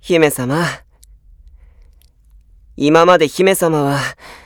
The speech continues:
そんなにお酒が好きじゃないのかなって思ってたけど、今度から、お酒も用意しておこっか。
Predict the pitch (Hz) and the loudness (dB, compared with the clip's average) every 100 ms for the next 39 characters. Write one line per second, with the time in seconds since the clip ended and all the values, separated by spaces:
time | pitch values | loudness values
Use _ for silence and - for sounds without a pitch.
0 | _ - - 175 180 202 196 196 190 202 | _ -10 -4 0 2 4 4 4 2 0
1 | 202 202 202 - 233 208 180 196 214 196 | -2 0 0 -2 -2 0 2 2 2 2
2 | 175 170 190 196 _ _ - 156 147 170 | 0 0 2 0 _ _ -6 -2 2 0
3 | - 170 160 147 139 139 120 - - - | 0 -4 -2 -4 -4 -6 -8 -16 -20 -20
4 | - _ _ _ _ _ _ _ - 139 | -20 _ _ _ _ _ _ _ 0 2
5 | 151 131 120 117 107 - - _ _ _ | 2 -2 -6 -10 -10 -10 -16 _ _ _
6 | _ _ _ 117 127 156 175 180 180 190 | _ _ _ -4 -2 -2 0 0 2 2
7 | 214 165 - 175 175 196 - - 190 156 | 2 0 -4 -6 -4 -8 -8 -6 -4 -4
8 | - | -8